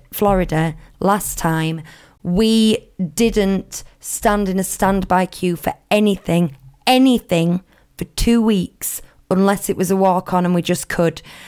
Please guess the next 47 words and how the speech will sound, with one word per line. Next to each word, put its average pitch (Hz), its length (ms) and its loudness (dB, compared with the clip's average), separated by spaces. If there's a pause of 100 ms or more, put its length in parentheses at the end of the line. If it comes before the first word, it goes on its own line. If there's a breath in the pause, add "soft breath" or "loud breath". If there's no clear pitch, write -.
(160 loud breath)
And 190 120 2
the 185 80 2
reason 226 380 2
is 180 320 0 (320 loud breath)
that 190 160 2
I 214 160 4
would 202 300 0
book 240 260 -2
a 208 40 -10
fast 233 340 -2
pass, 170 420 -2 (520 soft breath)
go 233 180 4
on 247 140 4
that 226 160 0
fast 214 300 -2
pass, 170 420 -2
and 190 100 2
as 175 80 -2
I 196 60 0
was 202 120 -2
coming 247 240 2
off 233 140 -2
the 208 80 -2
ride 185 280 0
or 180 100 2
even 208 240 0
just 185 160 -6
standing 196 240 0
in 196 80 2
the 170 60 -4
fast 196 200 -2
pass - 160 -6
queue, 175 380 -2 (340 loud breath)
I 208 140 4
would 208 100 0
be 208 80 -6
scrolling 214 420 0
for 190 120 -4
what 196 180 2
else 185 240 0
I 180 60 -4
could - 160 -10
get 180 140 0
a - 40 -6
fast - 300 -2
pass 190 200 -2
for. 165 340 0